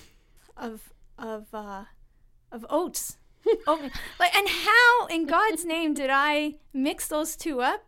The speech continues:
Speaker 1: It didn't even t-, dawn
Speaker 2: Now,
Speaker 1: on me
Speaker 2: wait,
Speaker 1: to
Speaker 2: was
Speaker 1: check.
Speaker 2: it,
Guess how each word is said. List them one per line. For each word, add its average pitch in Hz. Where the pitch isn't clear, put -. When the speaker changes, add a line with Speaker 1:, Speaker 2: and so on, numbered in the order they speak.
Speaker 1:
It 285
didn't 415
even 427
t-, -
dawn 202
Speaker 2:
Now, 214
Speaker 1:
on -
me -
Speaker 2:
wait, 202
Speaker 1:
to 202
Speaker 2:
was 196
Speaker 1:
check. 466
Speaker 2:
it, 453